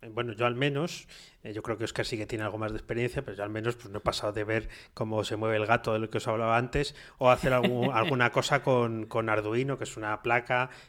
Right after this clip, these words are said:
Speaker 1: eh, electrónica, donde puedes hacer, pues, juegos de luces y tal, conectando, eh, los, los cables, ¿no? Es como de juguete, pero no es de juguete. Quiero decir, hay productos, eh, en el mercado que utilizan esta placa de Arduino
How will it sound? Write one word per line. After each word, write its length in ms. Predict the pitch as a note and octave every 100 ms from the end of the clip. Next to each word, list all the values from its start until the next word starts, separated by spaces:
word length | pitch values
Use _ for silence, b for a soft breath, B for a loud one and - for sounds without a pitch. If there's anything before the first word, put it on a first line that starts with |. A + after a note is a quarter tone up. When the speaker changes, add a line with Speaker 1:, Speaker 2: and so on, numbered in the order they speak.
| _
Speaker 1:
eh, 560 | A#2+ A2 A2+ A2 A2 A2
electrónica, 840 | A#2 A2 - C3+ C#3+ C#3 D#3 F3 - B B B -
donde 240 | C3+ A#2+
puedes 260 | - A#2 B2
hacer, 260 | A#2+ C3
pues, 140 | - G#2
juegos 240 | A#2+ A#2+
de 80 | A#2
luces 380 | B2 C3+ A#2+ -
y 60 |
tal, 240 | A#2 B2+ C3+
conectando, 640 | B2 G#2+ A2 A2 A#2 A2+ - b b _ - -
eh, 380 | A2+ G#2+ G#2+ A2
los, 340 | A2 G#2+ G2+ A#2+
los 140 | G#2
cables, 340 | - G#2+ F#2+
¿no? 80 | A2
Es 160 | B2 - -
como 180 | B2
de 80 | A2+
juguete, 600 | A2+ A#2+ A#2+ C3+ B2+ D#3 B B B B B
pero 220 | - A#2+ A2
no 100 | A#2+
es 60 |
de 80 | A2+
juguete. 400 | - A#2 F3+ A2+
Quiero 160 | G#2 G2+
decir, 160 | B2
hay 80 | G#2+
productos, 680 | - A2+ A#2+ A#2+ C3+ A2+ -
eh, 440 | B2+ A#2+ A#2 A2+ A#2
en 100 | A#2+
el 140 | A#2+
mercado 580 | A2+ G#2+ - A#2+ C3+ D#3 - _ _ _ - -
que 80 | B2+
utilizan 520 | B2+ A#2+ - B2 C#3
esta 240 | C3 - B2+
placa 300 | B2 C3 A#2
de 80 |
Arduino 500 | A2 A2+ A#2 B2 C#3